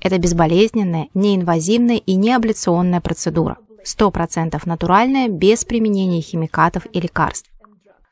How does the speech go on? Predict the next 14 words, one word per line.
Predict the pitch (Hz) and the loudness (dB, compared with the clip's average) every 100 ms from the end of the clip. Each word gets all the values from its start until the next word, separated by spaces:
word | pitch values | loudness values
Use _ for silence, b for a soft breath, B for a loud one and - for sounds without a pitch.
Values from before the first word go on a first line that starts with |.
| _ | _
В | 196 | -2
отличие | 190 294 - | 0 0 0
от | 262 | -4
классических | - 220 - 214 - - 165 | -2 -4 -2 -4 -4 -6 -6
медицинских | 170 165 180 170 - 156 | -4 -2 -2 -4 -4 -6
решений, | 170 - 233 277 240 | -2 0 2 2 0
которые | - - 180 | -2 -2 -2
часто | 165 208 208 - | 0 0 0 -2
бывают | 175 180 180 - | -2 2 2 0
инвазивными | 196 185 185 175 196 180 175 170 | -2 0 0 0 0 2 0 -2
и | 190 185 | 0 2
имеют | 185 180 - | 2 0 0
побочные | 185 185 175 - 160 156 | 0 2 0 -2 -6 -6
эффекты, | - 220 - - | -2 -2 -2 -12